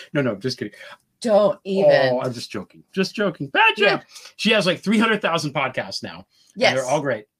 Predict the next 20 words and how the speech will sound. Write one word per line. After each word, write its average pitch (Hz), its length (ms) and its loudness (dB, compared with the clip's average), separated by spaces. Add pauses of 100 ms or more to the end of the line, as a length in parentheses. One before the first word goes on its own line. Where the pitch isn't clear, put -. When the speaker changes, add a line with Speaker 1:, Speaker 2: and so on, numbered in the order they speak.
(300)
Speaker 1:
They're 127 120 -2
all 127 60 -2
Speaker 2:
They're 196 120 4
Speaker 1:
great. 180 80 0
Speaker 2:
all 185 220 4
amazing. 156 640 -4 (280)
Speaker 1:
<laughs> - 500 -12
She's 196 280 -4
the 202 100 4
host 233 260 4
of 110 160 -6
Mueller, 196 240 -2
She 214 160 -8
Wrote, 185 260 -2 (120)
Jack, - 480 -4 (200)
Daily 208 280 -4
Beans, 170 420 -4
and 123 100 -14
she - 140 -10
runs 135 460 -8